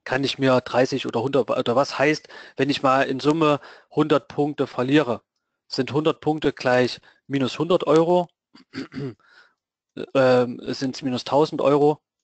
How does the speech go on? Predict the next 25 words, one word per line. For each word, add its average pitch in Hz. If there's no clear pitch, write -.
ja, 113
oder 120
minus 117
zehntausend 113
Euro 104
oder 107
was 110
auch 113
immer 120
oder 113
minus 107
dreihundert. 110
Und 113
daran 110
kann 123
man 113
schon 120
mal 110
festmachen, -
was 104
das -
Konto 104
sich 98
leisten 104
kann. -